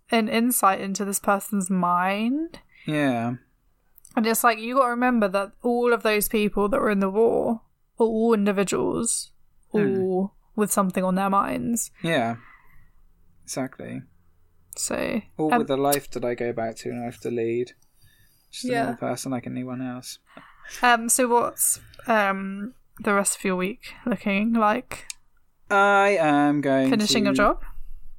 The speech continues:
Speaker 2: finish my job, yeah. And probably <laughs> play lots of Red Dead Redemption two,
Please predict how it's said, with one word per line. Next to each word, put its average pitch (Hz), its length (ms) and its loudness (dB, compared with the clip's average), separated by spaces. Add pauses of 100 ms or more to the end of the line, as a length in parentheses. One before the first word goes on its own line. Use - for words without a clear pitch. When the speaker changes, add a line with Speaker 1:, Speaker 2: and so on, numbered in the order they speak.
(260)
Speaker 2:
finish 151 260 -2
my 151 80 0
job, 160 360 0
yeah. 156 220 -2 (320)
And 139 300 0
probably 135 480 -4
<laughs> 127 60 -6
play - 440 -4
lots 139 200 -2
of 131 140 -4
Red 131 160 0
Dead 127 200 -6
Redemption 127 580 -6
two, 127 400 -6